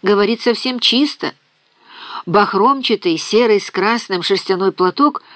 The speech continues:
удивительно идёт к её тёмным волосам». Она обернулась к нему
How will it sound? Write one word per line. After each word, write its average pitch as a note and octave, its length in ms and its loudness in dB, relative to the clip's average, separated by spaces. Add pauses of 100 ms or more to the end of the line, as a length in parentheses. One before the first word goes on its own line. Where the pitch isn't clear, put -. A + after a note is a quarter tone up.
(100)
удивительно B3 880 0
идёт G#3 300 0
к - 80 -10
её G3 160 4
тёмным F3 420 -2
волосам». D#3+ 640 -4 (920)
Она F3 280 2
обернулась E3 640 0
к - 100 -16
нему D#4 320 -4